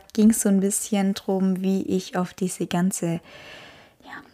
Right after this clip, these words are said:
Persönlichkeitsentwicklung kam. Ähm, und es war nämlich meine Trennung Anfang zweitausendneunzehn. Und die hat mich so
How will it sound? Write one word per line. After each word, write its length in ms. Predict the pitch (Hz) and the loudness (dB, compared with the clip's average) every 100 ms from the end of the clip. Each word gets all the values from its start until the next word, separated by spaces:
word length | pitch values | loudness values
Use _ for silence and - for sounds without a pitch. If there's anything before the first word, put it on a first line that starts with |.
| _ | _
Persönlichkeitsentwicklung 1500 | - 220 233 233 220 - - 214 - - 208 214 214 220 220 | 0 4 8 10 8 4 0 0 0 0 2 4 4 6 6
kam. 600 | 214 208 202 208 208 208 - | 4 2 2 4 4 2 0
Ähm, 640 | 196 190 185 185 180 180 - _ _ | 0 2 4 4 2 -2 -6 _ _
und 240 | 196 196 | 0 2
es 180 | 185 - | 0 -2
war 200 | 180 196 | -2 0
nämlich 500 | 190 180 175 185 - | 0 2 0 -2 -2
meine 420 | 180 180 180 214 | 0 2 2 0
Trennung 680 | - - 254 233 185 156 165 - - - - - _ | -4 2 6 6 6 0 -2 -8 -18 -20 -20 -20 _
Anfang 560 | 185 185 185 180 180 - | 0 0 -2 -4 -4 -6
zweitausendneunzehn. 1400 | - 175 - 180 175 170 175 175 175 - 190 190 220 240 - | -6 -6 -6 -6 -4 -2 -2 -4 -6 -6 -4 0 2 0 -2
Und 520 | 196 196 190 - - | -2 2 2 0 -2
die 180 | 202 226 | 0 2
hat 180 | 233 233 | 0 4
mich 240 | 220 214 | 2 2
so 400 | - 214 208 214 | -4 -2 0 0